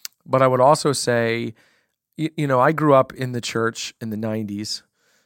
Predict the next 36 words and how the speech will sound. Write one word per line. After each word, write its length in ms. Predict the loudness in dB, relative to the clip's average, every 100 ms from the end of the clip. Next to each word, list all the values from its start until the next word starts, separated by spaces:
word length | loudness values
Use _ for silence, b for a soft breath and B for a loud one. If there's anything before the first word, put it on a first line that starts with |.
| _ -6
and 300 | -2 -2 -2
there 200 | 2 4
was 220 | 4 4
a 100 | 4
lot 340 | 2 2 4 2
of 200 | 0 -2
us 280 | 0 0 -2
versus 580 | -6 -4 -4 -4 -6 -8
them 500 | -10 -8 -8 -8 -12 -16 _ _ _ _ _ _
kind 280 | -6 -4 -4
of 300 | -6 -8 -18 _ _
ideology 800 | -2 0 -4 -2 -2 -2 -4 -10
that 160 | -8 -10
was 140 | -10
going 340 | -12 -12 -12 -14
on. 320 | -14 -14 -18 b b b
You 40 |
know, 40 | -8
there 80 | -6
was 100 | -6
a 60 |
Christian 400 | -4 -6 -4 -8
subculture 720 | -8 -4 -4 -4 -6 -6 -8 -10 -6
bubble, 460 | -4 -2 -2 -2 b b b
and 140 | -10
then 100 | -6
everybody 480 | -6 -6 -4 -4 -4
outside 540 | -6 -6 -4 -4 -4
of 80 | -4
that 180 | -8 -6
bubble 320 | -8 -6 -6
was 140 | -8 -8
bad 480 | -2 2 2 0
and 100 | -2
evil. 540 | -10 -8 -6 -4 -4 -4
And 160 | -10